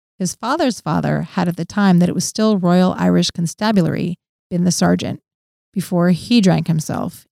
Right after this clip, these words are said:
into the clay of the place. His father's father's father had been the sergeant when they were still jawing grass at the side of the road and spitting the green juice, and he too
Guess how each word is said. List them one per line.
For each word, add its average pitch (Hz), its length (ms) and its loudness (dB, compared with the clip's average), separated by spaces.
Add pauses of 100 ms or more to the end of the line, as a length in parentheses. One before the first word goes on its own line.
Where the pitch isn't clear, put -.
into 170 220 0
the 175 100 -4
clay - 240 -6
of 170 120 -4
the 180 80 -8
place. - 500 -10 (680)
His 185 280 -2
father's 262 560 -2
father's 208 600 -2
father 180 380 2
had 170 120 4
been 170 180 2
the 165 80 4
sergeant 170 540 0 (480)
when 185 100 -2
they 180 100 4
were 170 100 0
still 247 340 0
jawing 202 460 2
grass 190 400 2
at 170 60 -12
the 151 80 -2
side 190 300 0
of 196 60 4
the 190 100 4
road 175 420 6 (300)
and 165 160 2
spitting 220 400 0
the 208 80 4
green 190 340 6
juice, 170 500 4 (240)
and 165 140 2
he 262 300 2
too 165 480 0